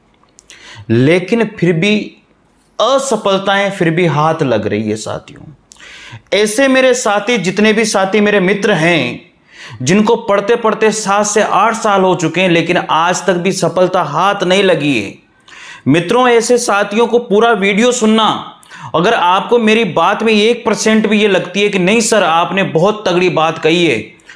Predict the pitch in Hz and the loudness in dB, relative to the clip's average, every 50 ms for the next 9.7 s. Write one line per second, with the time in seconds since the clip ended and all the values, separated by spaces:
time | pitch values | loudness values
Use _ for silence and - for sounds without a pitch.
0 | _ _ _ 165 147 143 143 185 202 196 - 262 220 233 214 208 202 208 214 185 | _ _ _ 0 2 4 4 2 2 2 0 0 2 2 2 2 2 0 -2 -2
1 | - 160 156 160 170 175 196 196 196 170 165 160 170 170 165 175 175 147 127 135 | 0 0 0 0 0 0 -2 -2 -2 -2 0 2 2 0 0 0 -4 -2 -2 0
2 | 139 143 156 156 147 - 147 139 139 139 165 160 151 147 151 147 - - 156 160 | 0 0 0 0 -2 -2 -4 -4 -2 0 0 2 2 2 2 0 0 0 0 0
3 | 175 156 160 160 170 170 175 185 208 226 220 220 - - - - 156 - 151 165 | 2 0 0 0 0 0 0 2 0 0 0 -2 -10 -16 -18 -16 -4 -2 0 2
4 | 180 185 - - - - 147 160 175 196 226 233 - - 240 247 226 185 190 175 | 2 0 -2 -4 -4 -2 0 2 2 0 0 -2 -2 0 0 0 0 0 -2 0
5 | 185 175 180 208 240 254 - - 196 185 185 185 170 180 170 160 160 160 196 202 | 0 2 2 2 0 -2 -2 -2 -2 -2 -2 0 0 2 2 2 2 2 2 0
6 | 175 165 165 165 170 202 226 214 - 180 175 170 160 156 170 156 151 151 147 180 | 0 0 0 -2 0 0 0 0 -2 -2 0 0 0 2 2 2 2 0 0 -2
7 | 170 131 135 151 - - 185 170 175 170 160 147 127 117 147 175 156 170 160 147 | -2 -4 -6 -8 -6 -4 -4 -4 0 0 0 0 0 -2 -2 0 0 2 0 2
8 | 135 135 135 131 - - 113 110 107 - - - - _ _ _ _ 147 156 151 | 0 0 -2 -4 -4 -6 -6 -6 -6 -10 -14 -14 -14 _ _ _ _ 0 0 0
9 | 156 - 180 175 180 175 170 160 160 165 156 123 - | 0 0 0 0 0 0 -2 0 0 0 0 -2 -4